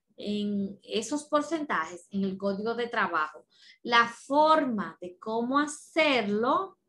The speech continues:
este cálculo, está establecido en el reglamento de aplicación del Código de Trabajo.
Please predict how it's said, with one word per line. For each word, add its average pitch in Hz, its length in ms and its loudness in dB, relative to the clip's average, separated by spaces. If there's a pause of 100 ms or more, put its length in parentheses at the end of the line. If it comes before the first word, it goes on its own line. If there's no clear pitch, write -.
(280)
este 277 420 0
cálculo, 247 920 2 (260)
está 190 320 -2
establecido 220 920 -4
en 196 120 -2
el 190 160 -4
reglamento 190 960 -6
de 320 60 -2
aplicación 254 760 -8 (480)
del 185 300 -4
Código 220 460 -2
de 220 100 -6
Trabajo. 165 560 -8